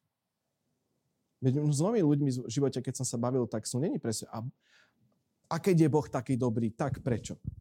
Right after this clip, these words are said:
A vieme, že to je prvotná vec, ktorou došiel diabol za Evou. Nepovedal Boh, že to je trochu inak? A ja verím, že budeme súčasťou ľudí, ktorí, na ktorých aj na životoch bude vidieť, že Boh je dobrý,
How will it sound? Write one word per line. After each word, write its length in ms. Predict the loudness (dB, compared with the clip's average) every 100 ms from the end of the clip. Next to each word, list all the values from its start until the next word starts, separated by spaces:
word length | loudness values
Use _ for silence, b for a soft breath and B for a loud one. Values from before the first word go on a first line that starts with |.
| _ _ _ _ _
A 100 | -4
vieme, 220 | 0 2
že 100 | 2
to 140 | 2 0
je 80 | 0
prvotná 560 | 0 0 0 2 2
vec, 220 | 2 0 -2
ktorou 260 | -2 2
došiel 300 | 2 0 0
diabol 320 | 2 2 2 0
za 160 | 0 0
Evou. 380 | 0 0 -2 -8 _ _ _ _ _ _ _ _ _ _ _ -6
Nepovedal 840 | 0 2 2 0 0 0 0 -2 -8 _ _ _
Boh, 320 | -2 0 0 -4 -20 _ _ _ _ _ _ _ -16
že 80 | -4
to 80 | -2
je 20 |
trochu 260 | 0 -2 -2
inak? 320 | -2 -2 -4 -8 -20 _ _ _ _ _ _ _ _ _ _ _ _ _ _ _ _ _ _ _ _ _ _ _ _ _ _ _ _ _ _ _ -4
A 80 | 2
ja 20 |
verím, 240 | 2 4 4
že 80 |
budeme 240 | 4 4 2
súčasťou 480 | 0 0 -2 0 2
ľudí, 320 | 4 4 2
ktorí, 480 | 0 2 4 4 2
na 140 | -2
ktorých 340 | -2 -2 0
aj 40 | 0
na 80 | 0
životoch 320 | 0 0 0
bude 220 | 2 2 2
vidieť, 320 | 2 2 0
že 40 |
Boh 120 | -2
je 140 | 0 0
dobrý, 420 | 0 0 2 0